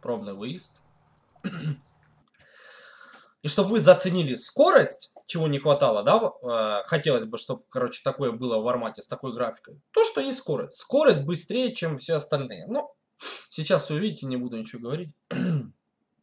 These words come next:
Я просто о том рассказываю, что, к примеру, когда я играю в War Thunder, у меня ничего не глючит, ничего не лагает, все оптимизация, все, все дела. И смотрите, с какой скоростью он, короче, уже хреначит.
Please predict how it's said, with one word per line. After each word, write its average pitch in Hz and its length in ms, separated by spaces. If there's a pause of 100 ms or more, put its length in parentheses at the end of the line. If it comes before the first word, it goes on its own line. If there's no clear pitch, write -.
(840)
Я 185 120
просто 254 340
о 220 60
том 254 420
рассказываю, 208 640
что, - 160
к - 20
примеру, 165 300
когда 175 200
я 214 240
играю 190 220
в 196 60
War 233 120
Thunder, 311 260
у 190 40
меня 240 140
ничего 285 400
не 339 120
глючит, 202 480
ничего 208 300
не 359 60
лагает, 247 540
все - 200
оптимизация, 262 680
все, 208 320
все 208 220
дела. 202 280 (840)
И 123 40
смотрите, 220 460
с - 80
какой 175 220
скоростью 214 520
он, 180 100
короче, 143 360
уже 123 220
хреначит. 113 420